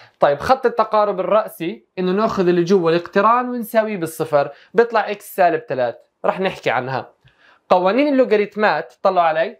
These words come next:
إذا كان عندك لوغاريتم واحد جواته عملية ضرب، بقدر أفكهم للوغاريتمين وبيناتهم عملية زائد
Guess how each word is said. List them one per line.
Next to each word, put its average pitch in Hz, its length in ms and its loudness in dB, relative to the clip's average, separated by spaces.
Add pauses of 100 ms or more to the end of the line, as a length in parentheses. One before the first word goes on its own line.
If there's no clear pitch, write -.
(1300)
إذا 175 160 6
كان 247 200 2
عندك 254 320 0
لوغاريتم 202 520 0
واحد 143 400 0
جواته 175 520 0
عملية 208 540 -2
ضرب، 147 240 2 (260)
بقدر 196 460 2
أفكهم 175 460 -4
للوغاريتمين 185 1000 0 (160)
وبيناتهم 170 920 0
عملية 185 640 0
زائد 165 500 0